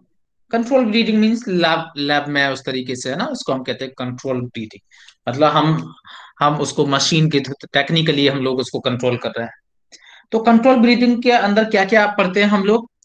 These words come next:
एआई and एमओईटी। What is the एआई? आप पहले भी पढ़ चुके होंगे reproductive health में। This is called artificial insemination।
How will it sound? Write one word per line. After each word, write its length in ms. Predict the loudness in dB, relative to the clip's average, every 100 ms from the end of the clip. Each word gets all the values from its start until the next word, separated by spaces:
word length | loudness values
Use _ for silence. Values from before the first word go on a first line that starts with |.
| _ _
एआई 420 | 0 2 2 2 -2 -10 _ _ _ _ _ _ _ _ _ _ _ _ _ _ _ _ -2
and 300 | 0 0 -2 -8 _ _ _ _ _ _ _ _
एमओईटी। 1700 | -8 -6 -4 -6 -6 -12 _ _ _ _ _ _ _ -14 -12 -14 -20 _ _ _ _ -6
What 140 | -4
is 40 | 0
the 120 | 0
एआई? 460 | 4 4 2 -4 -10 _ _
आप 160 | -12 -6
पहले 180 | -4 -4
भी 100 | -4
पढ़ 240 | -6 -8
चुके 140 | -6 -4
होंगे 140 | -2
reproductive 580 | -2 -4 -4 -4 -4 -4
health 200 | -4 -6
में। 140 | -12 -14 _ _ _ _ -14
This 120 | -12
is 160 | -4
called 180 | -2 -2
artificial 840 | -2 -4 -6 -4 -4 -2 -2 -4 -6 _ _ _ _ _ _ _ _ _ _ _ _ _ _ _ _ _ _ _ _ _ -20 _ _ _ _ _ _ _ _ _ _ _ _ _ _ _ _ -10
insemination। 800 | -8 -2 -2 -2 -6 -8 -10